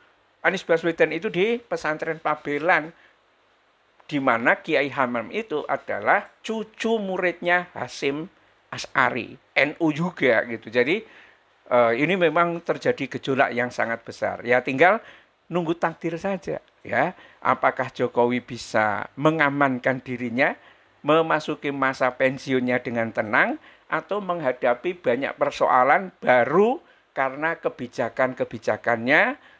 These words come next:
pada saat dia menjadi presiden, termasuk keluarga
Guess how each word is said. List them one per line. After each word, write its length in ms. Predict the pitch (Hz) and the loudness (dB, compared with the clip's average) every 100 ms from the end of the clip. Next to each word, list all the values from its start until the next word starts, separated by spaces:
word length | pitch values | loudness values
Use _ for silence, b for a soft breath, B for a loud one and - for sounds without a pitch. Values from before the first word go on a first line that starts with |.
| b | b
pada 260 | 127 127 120 | -4 0 -2
saat 320 | - 135 - | 0 -4 -2
dia 80 | 120 | -2
menjadi 560 | 117 113 110 117 123 127 | -2 -4 -4 -4 -6 -6
presiden, 560 | - 117 120 101 98 101 - _ | -4 -2 -4 -10 -10 -12 -18 _
termasuk 640 | 131 123 110 113 - 202 - | 0 0 0 -8 -4 -4 -2
keluarga 640 | 139 135 120 - 120 143 | -2 2 0 2 2 2